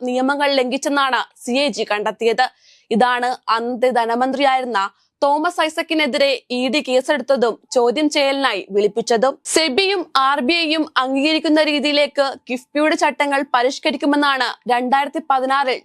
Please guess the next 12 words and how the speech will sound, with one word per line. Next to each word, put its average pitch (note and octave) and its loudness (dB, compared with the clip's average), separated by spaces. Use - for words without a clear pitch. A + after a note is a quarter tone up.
ഡോക്ടർ B3 0
തോമസ് C4 0
ഐസക് C4+ -4
പറഞ്ഞിരുന്നത്. G#3+ 2
നൂതന A#3+ 2
ധനസമാഹരണ C4+ 0
മാർഗമായി C4 0
കിഫ്ബിയെ C4+ -2
മാറ്റുമെന്ന C4+ 0
പ്രഖ്യാപനമാണ് C4+ 0
തകർന്നത്. A3+ 0
മുഖ്യമന്ത്രിയാണ് D#4 2